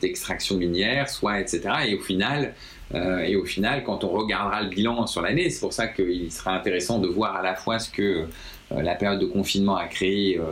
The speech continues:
au niveau mondial, euh, avec les décalages, le cas échéant, euh, temporels dans chaque pays. Et puis au final, qu'est-ce qui se passe quelques mois après pour regarder si le retour de bâton a été une sorte de rattrapage, euh, ou, euh, ou au contraire une modification, euh, réelle,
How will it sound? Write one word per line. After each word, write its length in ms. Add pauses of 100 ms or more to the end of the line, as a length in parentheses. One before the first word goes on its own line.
(160)
au 40
niveau 260
mondial, 540
euh, 280
avec 220
les 100
décalages, 540
le 160
cas 160
échéant, 460
euh, 180
temporels 360
dans 100
chaque 200
pays. 360 (280)
Et 100
puis 120
au 100
final, 540 (100)
qu'est-ce 200
qui 100
se 60
passe 200
quelques 240
mois 240
après 280
pour 120
regarder 420
si 340
le 100
retour 320
de 80
bâton 340
a 100
été 400 (360)
une 100
sorte 260
de 60
rattrapage, 840 (400)
euh, 420
ou, 480
euh, 420
ou 160
au 40
contraire 600
une 180
modification, 1000
euh, 180
réelle, 600